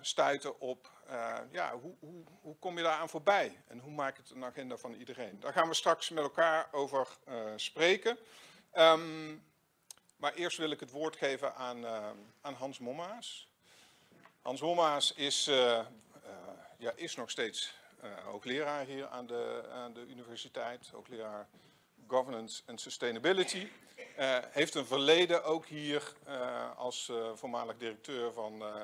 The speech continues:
eh, onderzoeksinstituut Telos. Hè, bedenkers van, eh, het duurzame ontwikkelingsmodel, in Brabant in ieder geval, eh, bekend. In, in zekere zin is brede welvaart een mooie voortzetting van dat,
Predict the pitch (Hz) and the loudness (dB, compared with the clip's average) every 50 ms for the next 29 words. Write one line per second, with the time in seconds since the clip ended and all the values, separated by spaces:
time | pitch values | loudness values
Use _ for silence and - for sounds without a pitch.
0 | - - 120 113 110 113 110 107 - - - 135 127 123 120 - - 127 113 - | -10 -12 -12 -12 -12 -14 -14 -16 -16 -14 -14 -12 -12 -12 -14 -14 -14 -14 -14 -14
1 | - 131 120 _ - 147 131 135 135 135 131 - - - - - - - - - | -14 -16 -14 _ -2 0 0 0 0 0 -2 -2 -4 -10 -16 -20 -20 -20 -20 -20
2 | - - _ _ - 113 135 - - - - 107 113 110 123 123 123 - 123 110 | -20 -20 _ _ -10 -10 -10 -10 -12 -14 -12 -8 -2 0 0 0 0 -2 -6 -8
3 | - - 127 113 113 117 113 110 - - 120 107 104 104 104 104 104 104 104 - | -4 -2 0 0 0 -2 -6 -12 -14 -12 -10 -8 -6 -6 -6 -6 -6 -8 -10 -10
4 | - 120 110 - - 95 110 110 120 123 120 113 117 110 110 110 110 113 117 - | -12 -12 -12 -12 -14 -16 -14 -12 -10 -8 -4 -2 -2 -2 -2 -4 -8 -12 -12 -8
5 | - 135 135 - 139 131 131 - 135 127 120 117 120 120 120 127 131 - - 117 | -8 -8 -6 -4 -6 -6 -6 -6 -6 -4 0 2 2 2 2 0 -2 -4 -8 -12
6 | 107 107 107 107 113 113 117 120 113 113 120 113 110 107 107 - 113 110 110 113 | -10 -10 -6 -4 -4 -4 -4 -6 -8 -10 -12 -14 -16 -16 -14 -12 -10 -10 -10 -10
7 | 120 107 104 117 113 _ 120 107 110 113 - _ - - - - - - - _ | -12 -14 -16 -18 -14 _ -10 -10 -10 -12 -16 _ -20 -20 -20 -20 -20 -20 -20 _
8 | - 110 113 120 - - 117 110 143 131 127 - 127 120 - 139 131 127 135 117 | -18 -18 -16 -16 -14 -10 -6 -2 0 0 -2 -2 -4 -4 -4 -2 -4 -4 -6 -8
9 | - 131 123 123 120 120 120 123 120 117 120 113 113 120 117 113 123 127 123 117 | -4 -2 0 0 0 2 0 0 2 2 2 0 0 -2 -6 -6 -4 -4 -2 -2
10 | 110 107 110 - - 135 139 135 - - 143 123 - 120 107 - 131 117 113 120 | -2 -4 -6 -4 -2 -2 -2 0 2 2 2 2 0 -2 -6 -2 -2 -2 2 2
11 | 117 117 - - - - | 2 2 0 -2 -8 -10